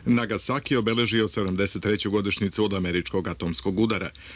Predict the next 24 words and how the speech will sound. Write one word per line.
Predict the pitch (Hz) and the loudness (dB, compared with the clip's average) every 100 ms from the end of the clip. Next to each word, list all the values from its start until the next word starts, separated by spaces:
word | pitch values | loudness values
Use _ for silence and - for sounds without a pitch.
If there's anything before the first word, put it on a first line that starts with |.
| - | -8
Šest | - - 131 107 113 | 0 2 4 2 -2
od | 107 98 | -2 0
trinaest | 113 117 120 98 - | 2 2 2 -2 -6
hrvatskih | - 101 101 - 104 | -2 0 0 -2 0
huligana | 107 107 107 117 113 | 0 2 0 -2 -2
priznalo | 104 95 110 104 | 0 0 0 0
krivicu | 104 107 104 110 | 0 0 0 0
za | 95 | 0
tešku | 92 110 - 98 | 0 0 0 -4
krađu | 110 104 85 | -2 -2 -2
na | 78 | -4
benzinskoj | 82 90 85 87 - 87 | -2 -2 0 0 0 0
pumpi | 107 92 90 | 0 0 0
u | |
Vrčinu | 85 - 107 127 123 - - - | -2 0 2 2 0 -4 -12 0
u | 135 | 2
zamjenu | 113 113 113 113 | 2 2 2 2
za | 101 101 | 2 0
uslovne | 95 110 101 | 0 0 0
kazne | 95 101 95 98 | 0 -2 -2 0
i | 98 | 0
proterivanje | 98 98 92 82 82 87 | 0 0 0 0 -2 0
iz | 87 | 0
Srbije. | - 104 98 87 | 0 2 2 0